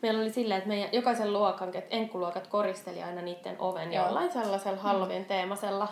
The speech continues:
Speaker 1: jutulla.
Speaker 2: Aa.
Speaker 1: Muistan ekalla luokalla meillä oli tehty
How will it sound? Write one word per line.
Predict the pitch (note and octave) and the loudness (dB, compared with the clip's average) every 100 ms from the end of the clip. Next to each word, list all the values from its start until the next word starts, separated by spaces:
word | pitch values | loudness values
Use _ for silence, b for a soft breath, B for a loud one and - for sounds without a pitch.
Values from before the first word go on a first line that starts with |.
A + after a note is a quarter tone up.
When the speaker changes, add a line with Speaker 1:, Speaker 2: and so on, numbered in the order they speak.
| - | -2
Speaker 1:
jutulla. | G#3 G3+ G#3+ B3 C#4+ | 0 4 6 6 6
Speaker 2:
Aa. | C4 B3 A#3 A3+ A3 A3 | 6 4 2 -2 -4 -2
Speaker 1:
Muistan | G#3 A#3 | 0 2
ekalla | C4+ E4 C4+ | 4 6 6
luokalla | G#3+ G3 G3 | 6 4 2
meillä | F#3+ F#3+ F#3 | 2 4 2
oli | F#3 B B - | 0 B B -6
tehty | G3+ G3 F#3+ | -6 -4 -8